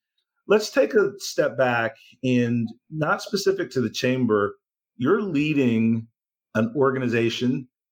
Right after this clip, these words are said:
diverse organization, a lot of different stakeholders. What are some of the principles of leadership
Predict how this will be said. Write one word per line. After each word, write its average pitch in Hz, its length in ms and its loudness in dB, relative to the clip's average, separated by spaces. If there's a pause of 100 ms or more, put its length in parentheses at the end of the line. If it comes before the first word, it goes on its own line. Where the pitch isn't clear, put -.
(360)
diverse 113 460 0
organization, 131 760 0 (600)
a - 40 -2
lot 113 260 2
of 135 100 0
different 139 280 -2
stakeholders. 127 600 -2 (640)
What 175 220 2
are 285 100 0
some 254 300 0
of 190 220 -2
the 156 100 2
principles 165 800 0
of 117 140 0
leadership 120 720 0